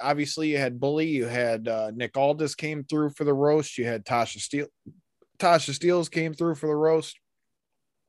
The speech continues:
Dave's wife got up there and roasted him worse than probably anybody else up there.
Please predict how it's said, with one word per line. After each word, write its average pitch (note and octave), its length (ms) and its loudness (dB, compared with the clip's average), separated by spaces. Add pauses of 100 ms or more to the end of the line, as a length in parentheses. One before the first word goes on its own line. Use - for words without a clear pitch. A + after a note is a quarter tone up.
(320)
Dave's B2 340 0
wife C#3 640 0
got D3+ 200 2
up D3+ 220 -2
there D#3 220 0
and C#3+ 220 -6
roasted D3+ 380 -4
him D3 180 -8
worse D3+ 280 -4
than D3 140 -10
probably D3 440 2
anybody C#3+ 360 -2
else C#3 220 0
up D#3 160 -2
there. D#3+ 340 -2